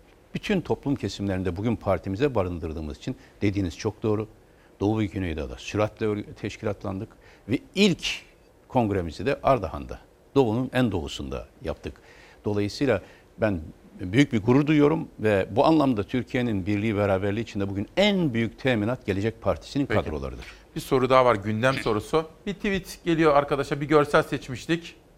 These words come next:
Speaker 2: Canan Kaftancıoğlu efendim, şimdi C H P'nin İstanbul İl Başkanı. Bakın söylediklerine katılın, katılmayın. Ben de eleştirdim burada söyledikleri. Hatta beni de aradı, anlattı. Hiç önemli değil. Ben sizin görüşlerinizin de bir kısmına katılmıyorum.
Speaker 1: Tabii,
Speaker 2: Buraya
Speaker 1: tabii,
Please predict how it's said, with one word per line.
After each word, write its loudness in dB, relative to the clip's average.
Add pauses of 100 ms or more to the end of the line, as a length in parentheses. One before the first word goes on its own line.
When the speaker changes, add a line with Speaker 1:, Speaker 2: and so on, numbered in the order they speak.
(540)
Speaker 2:
Canan 4
Kaftancıoğlu 4
efendim, 0
şimdi -4 (340)
C 6
H 2
P'nin -2
İstanbul -4
İl 2
Başkanı. -4 (340)
Bakın -4
söylediklerine -2 (300)
katılın, 2
katılmayın. -6
Ben 6
de -2
eleştirdim -4
burada -8
söyledikleri. -2
Hatta 0
beni -2
de 2
aradı, 6
anlattı. 0 (500)
Hiç -6
önemli 0
değil. -2
Ben -2
sizin -8
görüşlerinizin -2
de 0
bir -6
kısmına -4
katılmıyorum. -2
Speaker 1:
Tabii, 0
Speaker 2:
Buraya 6
Speaker 1:
tabii, -10